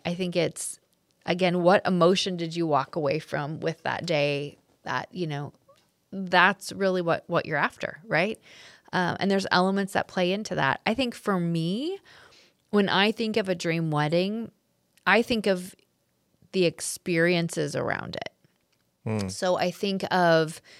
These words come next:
Speaker 1: the day itself, and, and I'm a, I'm an experienced person. I love, you know, um, doing almost anything, right? I,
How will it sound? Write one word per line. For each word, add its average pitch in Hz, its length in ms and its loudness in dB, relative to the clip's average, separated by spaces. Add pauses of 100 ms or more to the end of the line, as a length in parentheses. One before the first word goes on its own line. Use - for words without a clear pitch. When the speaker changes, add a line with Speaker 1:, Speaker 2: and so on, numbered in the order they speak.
(340)
Speaker 1:
the 190 120 0
day 202 300 6
itself, 156 840 0
and, 175 380 2 (400)
and 190 120 0
I'm 202 180 4
a, 214 120 2
I'm 196 140 2
an 190 60 2
experienced 185 800 -2
person. 147 400 -4
I 151 120 0
love, 165 640 2 (380)
you 185 120 -2
know, 147 240 -4 (440)
um, 165 220 -2
doing 190 260 4
almost 170 340 2
anything, 143 580 -6
right? 165 300 4
I, - 120 -2